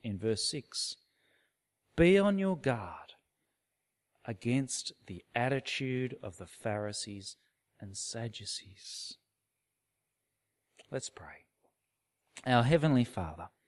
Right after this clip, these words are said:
we thank you so much for the signs that Jesus showed about who he is.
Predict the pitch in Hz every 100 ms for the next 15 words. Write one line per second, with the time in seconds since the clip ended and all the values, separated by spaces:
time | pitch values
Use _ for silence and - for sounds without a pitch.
0 | _ _ - - _ 127 127 170 170 170
1 | - 151 139 139 - - 139 123 - -
2 | 165 143 107 90 98 92 - 113 - -
3 | - _ _ 123 107 160 175 135 - -
4 | 107 92 95 104 107 101 - 117 113 92
5 | 85 80 - -